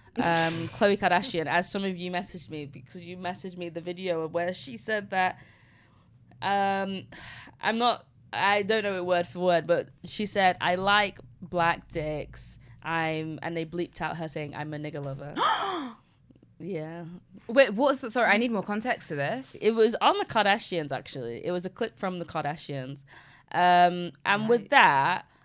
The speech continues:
Speaker 1: I think that, um, what goes around comes around, and whatever happens to you happens to you, innit?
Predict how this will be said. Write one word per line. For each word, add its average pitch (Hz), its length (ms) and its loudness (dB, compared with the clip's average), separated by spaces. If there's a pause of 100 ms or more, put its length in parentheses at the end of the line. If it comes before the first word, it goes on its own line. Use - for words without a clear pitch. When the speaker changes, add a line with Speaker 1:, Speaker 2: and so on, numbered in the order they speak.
(120)
Speaker 1:
I 180 120 -2 (260)
think 175 540 0 (140)
that, 156 440 0 (180)
um, 151 500 -6 (500)
what 175 420 -4
goes 170 240 0
around 151 300 -4
comes 160 260 -6
around, 139 380 -6
and 135 320 -8
whatever 143 260 -6
happens 151 400 -10
to 147 80 -12
you 165 60 -8
happens 170 460 -12
to 170 60 -18
you, 156 120 -12
innit? - 300 -14